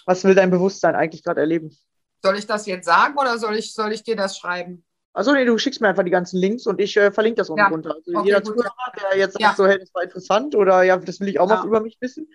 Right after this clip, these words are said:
Speaker 1: Genau, du bietest ja verschiedenste Sachen an. Äh, genau, dann werde ich das mal unten drunter verlinken und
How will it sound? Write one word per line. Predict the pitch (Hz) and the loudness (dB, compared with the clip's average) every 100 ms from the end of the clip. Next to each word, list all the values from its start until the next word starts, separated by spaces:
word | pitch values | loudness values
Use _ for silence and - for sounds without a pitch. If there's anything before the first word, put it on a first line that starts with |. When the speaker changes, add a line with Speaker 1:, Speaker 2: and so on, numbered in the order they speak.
| _ _ _ | _ _ _
Speaker 1:
Genau, | 196 | -2
du | 185 | 0
bietest | 202 208 | -2 0
ja | 202 | 0
verschiedenste | 196 196 214 202 180 | 0 -2 -4 -4 -2
Sachen | 196 220 | -2 0
an. | 214 226 _ _ _ _ - | -2 -2 _ _ _ _ 0
Äh, | 185 190 190 | 2 4 2
genau, | 208 165 160 | 2 2 2
dann | 170 170 | 2 2
werde | 175 | 0
ich | 180 | -2
das | 175 | -8
mal | 175 | -6
unten | 170 | -6
drunter | 170 175 160 | -6 -6 -2
verlinken | 175 185 202 202 | 0 0 -2 -6
und | 175 175 175 - | -4 -4 -6 -10